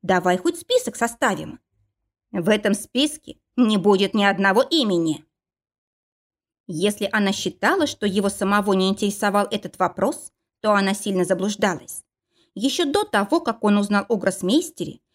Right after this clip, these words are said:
Алексей пытался понять, кому могут быть выгодны смерти близких ему женщин. Он возвращался в памяти к этим проклятым розам, к тому дню, когда обнаружил остывшее тело Стеллы,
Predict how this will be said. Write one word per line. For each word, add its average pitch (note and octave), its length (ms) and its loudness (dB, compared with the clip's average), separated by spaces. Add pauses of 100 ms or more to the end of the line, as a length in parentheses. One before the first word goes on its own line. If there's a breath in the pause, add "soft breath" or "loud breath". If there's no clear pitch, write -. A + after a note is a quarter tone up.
(160)
Алексей A3 440 0
пытался G#3+ 460 0
понять, F#3 520 0
кому G3+ 240 2
могут G3+ 300 2
быть G#3+ 180 -2
выгодны G3+ 380 2
смерти G3+ 400 -2
близких G3+ 440 -2
ему G3+ 180 0
женщин. G#3 600 -2 (500)
Он A3+ 200 4
возвращался G3+ 760 0
в A3 100 -8
памяти G3+ 420 0
к G#3 80 -10
этим G#3 220 0
проклятым G3 540 0
розам, C4 440 0 (340)
к - 60 -20
тому G#3+ 300 4
дню, G3 300 2
когда G#3 320 0
обнаружил G#3 640 0
остывшее G3+ 580 -2
тело F#3+ 280 0
Стеллы, F3 540 0